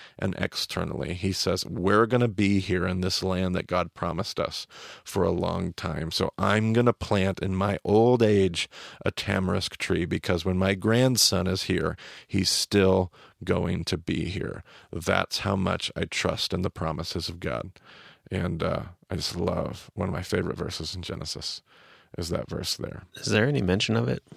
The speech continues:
Speaker 2: uh, with Jacob later on?
Speaker 1: Uh, not that I'm aware of.
Speaker 2: Hmm.
Speaker 1: Not that I'm aware of.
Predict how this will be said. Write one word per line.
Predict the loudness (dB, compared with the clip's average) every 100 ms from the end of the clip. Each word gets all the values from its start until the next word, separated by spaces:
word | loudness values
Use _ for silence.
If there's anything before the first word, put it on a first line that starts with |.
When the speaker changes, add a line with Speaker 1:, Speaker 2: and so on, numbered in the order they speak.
| -6
Speaker 2:
uh, | 0 0 2
with | 0
Jacob | 0 0 0 0
later | 2 2
on? | 0 -2 -4 -6
Speaker 1:
Uh, | -2 0 0 0 -2 -4
not | -4 -4
that | -2
I'm | -2
aware | 0 0 0
of. | -4 -8 -6
Speaker 2:
Hmm. | -4 -4 _ _ _ _ _ -20 -20 -20 -20 -18 -18 -18 -20 -12 -2
Speaker 1:
Not | 2 4 4 4 0
that | 2 4 4
I'm | 4
aware | 4 4 4
of. | 0 -4 -12